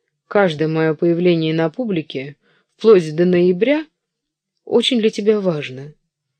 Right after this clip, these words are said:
Я постараюсь следить за тем, что я говорю, и вести себя соответственно". Она горько улыбнулась и, нагнувшись,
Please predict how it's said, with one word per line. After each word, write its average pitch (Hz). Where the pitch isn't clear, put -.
Я 220
постараюсь 240
следить 165
за 165
тем, 208
что -
я 160
говорю, 185
и 151
вести 156
себя 160
соответственно". 139
Она 165
горько 160
улыбнулась 196
и, 180
нагнувшись, 170